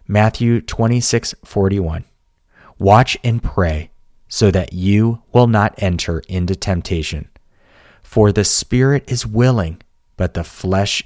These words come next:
is weak. Welcome, little children,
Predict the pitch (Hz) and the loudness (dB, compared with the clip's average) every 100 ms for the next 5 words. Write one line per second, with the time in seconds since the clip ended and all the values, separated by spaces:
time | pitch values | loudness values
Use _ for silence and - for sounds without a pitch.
0 | - 92 90 85 82 98 82 82 73 - | -8 -4 -2 -4 -8 -10 -6 -6 -6 -12
1 | - - _ _ _ _ _ _ - _ | -18 -20 _ _ _ _ _ _ -20 _
2 | _ _ _ _ _ _ _ _ _ _ | _ _ _ _ _ _ _ _ _ _
3 | _ _ - 95 101 107 131 - 156 151 | _ _ -16 -2 4 6 4 4 0 2
4 | 160 - _ 101 104 110 123 - 120 90 | -2 -6 _ -2 2 4 2 2 2 2
5 | 82 80 | 0 -6